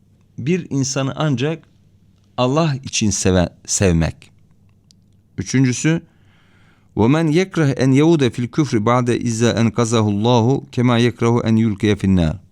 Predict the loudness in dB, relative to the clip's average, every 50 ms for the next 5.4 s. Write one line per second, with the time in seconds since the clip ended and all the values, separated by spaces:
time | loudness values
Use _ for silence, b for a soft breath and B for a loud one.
0 | _ _ _ b b b b b b b b b b b _ _ 0 0 2 2
1 | 0 0 -2 -2 -2 -2 -2 -2 -4 -4 -4 -4 -6 -4 -2 0 0 0 -2 -4
2 | -4 -2 -2 -2 -2 -2 -2 -2 -2 -2 -6 -8 -14 _ _ _ _ _ _ _
3 | _ _ _ _ _ _ _ _ _ _ _ _ _ _ _ _ _ _ _ _
4 | _ _ _ _ -6 -2 -2 -2 0 0 0 0 0 0 0 2 4 4 4 4
5 | 4 4 4 4 2 2 0 -4